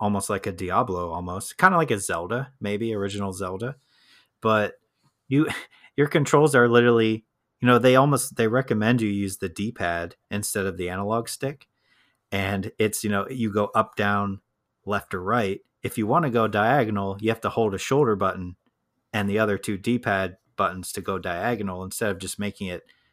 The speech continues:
a normal game where you can just move your character around with an analog stick. So, like, that was bothering me. Uh, I mean, the combat is, I guess, combat. You just kinda walk up to the person and hit A to do your attack,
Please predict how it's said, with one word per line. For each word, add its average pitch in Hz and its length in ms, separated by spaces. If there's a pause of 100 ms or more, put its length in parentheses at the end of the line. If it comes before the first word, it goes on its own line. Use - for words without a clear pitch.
(220)
a 92 60
normal 104 360
game 92 280
where 92 120
you 87 80
can 92 160
just 87 320 (480)
move 101 180
your 90 100
character 110 420
around 95 220
with 90 120
an 87 100
analog 92 440
stick. - 300
So, 92 160
like, 90 220
that 131 180
was 90 160
bothering 92 520
me. 95 260 (640)
Uh, 101 380 (600)
I - 80
mean, 123 160
the 110 60
combat 110 500
is, 92 420 (960)
I 90 100
guess, 110 320
combat. 92 500
You 98 80
just 107 200
kinda 107 220
walk 95 260
up 104 140
to 98 100
the 90 80
person 98 400
and 87 180
hit 104 200
A 95 380 (200)
to 101 120
do 101 100
your 92 220
attack, 92 500